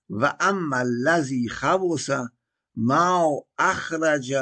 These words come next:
إلا نكد الإنكار ونبت الاستكبار.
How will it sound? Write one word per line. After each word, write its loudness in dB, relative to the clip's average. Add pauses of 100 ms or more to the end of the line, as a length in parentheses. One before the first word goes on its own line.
(680)
إلا 2
نكد 0
الإنكار 0 (500)
ونبت 0
الاستكبار. -2